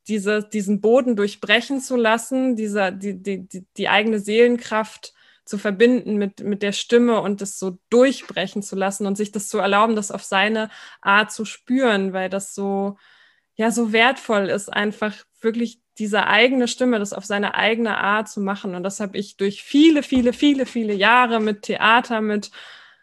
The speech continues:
harter Arbeit <laughs> auch und mit, ja, sehr vielen Learnings und so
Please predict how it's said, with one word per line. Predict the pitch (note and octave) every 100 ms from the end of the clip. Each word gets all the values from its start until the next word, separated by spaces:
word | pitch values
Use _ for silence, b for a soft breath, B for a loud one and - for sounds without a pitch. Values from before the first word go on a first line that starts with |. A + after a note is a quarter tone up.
| B _
harter | - A3+ A#3+ A#3 G3+
Arbeit | G3 E4+ D#4 D4 -
<laughs> |
auch | A#3+ D4+ D#4+ C#4+ A3+
und | A3+ A#3+
mit, | A#3+ C4+ -
ja, | - G#3+ A3+
sehr | A3+ A#3 B3
vielen | - A3+ A3
Learnings | G3+ G#3+ C#4 C4+ B3+ A#3+
und | - G#3+
so | A3 G#3+